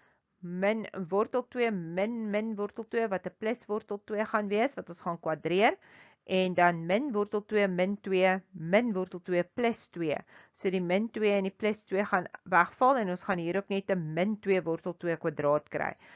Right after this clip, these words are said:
So dis twee wortel twee kwadraat, ehm, wat vir ons dan gaan gee agt en nog 'n twee wortel twee kwadraat wat ook agt is, en dit gee wortel sestien wat dan gelyk is aan vier eenhede.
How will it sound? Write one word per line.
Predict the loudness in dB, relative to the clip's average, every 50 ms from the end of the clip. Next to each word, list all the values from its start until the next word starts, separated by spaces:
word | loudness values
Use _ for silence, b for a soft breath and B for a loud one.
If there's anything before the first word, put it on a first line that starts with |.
| B B B B
So | _ 2 4
dis | 4 4 2 0
twee | _ 2 4 4 4
wortel | 4 2 0 0 -2 -2 -4 0
twee | 0 2 2 2
kwadraat, | 2 -2 0 2 2 4 4 4 2 0 _ -14 -20 _ _ _ _ _ _ _ _ _ 0
ehm, | 2 4 6 6 4 4 0 -2 0
wat | 0 0 0 -2
vir | -4 -2 -2
ons | -2 -2 -4 -6 -6 -2
dan | -2 -2 0 -2 -4
gaan | -8 -10 -10 -10 -10
gee | -8 -4 -2 -2 -2 6 8
agt | 10 10 10 8 2 -6 -12
en | -12 -12 -8
nog | -6 -6 -6 -6 -8
'n | -10
twee | -6 -6 -6 -4
wortel | -4 -6 -8 -8 -10 -12 -12 _
twee | -6 -6 -6
kwadraat | -4 -6 -6 -4 -4 -4 -4 -6
wat | -8 -12 -8 -4 -4
ook | -4 -4 -2
agt | -2 -2 -2 -2 -4 -6
is, | -6 -6 -6 -8 B B B B B B B
en | -8 -4 -4
dit | -4 -4 -2
gee | -2 -2 0
wortel | 0 -2 -4 -2 -6 -8 -8
sestien | -4 -2 -2 -2 -2 -4 -6 -6 -4
wat | -4 -4 -4
dan | -6 -6
gelyk | -4 -4 -2 -2 -2 -4
is | -6 -8 -8
aan | -8 -10 -10
vier | -10 -6 -4 -2 -2 -2
eenhede. | -2 -4 -4 -2 -2 -2 0 0 0 -2 -4